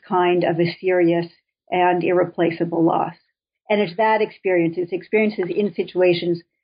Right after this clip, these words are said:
where that kind of loss is what happens. Um, so, of course, you know, the classic cases are a parent who can save only one of two children. Um, so you can make these court, these cases very, very clearly cases where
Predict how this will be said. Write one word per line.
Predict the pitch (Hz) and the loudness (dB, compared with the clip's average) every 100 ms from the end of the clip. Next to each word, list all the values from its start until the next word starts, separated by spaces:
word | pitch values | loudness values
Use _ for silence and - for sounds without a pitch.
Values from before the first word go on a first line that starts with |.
| _ _ | _ _
where | 190 | -4
that | 190 190 185 - | 0 0 0 -2
kind | 196 185 | 0 0
of | 165 | 0
loss | 170 170 170 - | 2 2 0 -4
is | 180 156 | -8 -2
what | 170 | -2
happens. | 170 175 165 - - - _ _ _ _ _ _ - | 0 -2 -2 -4 -8 -10 _ _ _ _ _ _ -4
Um, | 180 | -4
so, | - | -2
of | 254 | -2
course, | 247 247 | 0 0
you | 240 | 0
know, | 208 | -2
the | 208 | -2
classic | - 220 214 214 - | 0 0 0 -2 -4
cases | 196 190 190 185 | -2 0 -2 0
are | 180 | 0
a | 175 | -2
parent | 196 190 185 | -2 -2 -2
who | 180 | -4
can | 170 175 | -4 -4
save | 180 175 | 0 2
only | 175 175 | 2 0
one | 170 220 226 | 0 2 2
of | 185 170 | -2 -6
two | - 170 165 | -2 -2 -2
children. | - 254 226 220 208 202 208 _ _ _ _ _ | -2 0 2 2 2 0 -6 _ _ _ _ _
Um, | 185 185 185 | -2 0 -2
so | 190 | 0
you | 185 180 202 | 0 0 -6
can | 220 | -2
make | 214 220 | 0 2
these | 220 202 - | 0 -4 -2
court, | 202 - | -2 0
these | 175 196 170 - _ | 0 0 -2 -8 _
cases | - 202 185 196 185 170 - _ 175 | -2 0 0 0 0 0 -6 _ -6
very, | 180 233 233 214 | -2 2 0 -2
very | 180 202 190 | -2 0 0
clearly | 175 202 196 190 170 165 | -2 -2 0 2 2 0
cases | 165 185 170 175 175 170 | -2 -2 -2 0 -2 -2
where | 175 175 175 175 | 0 2 2 0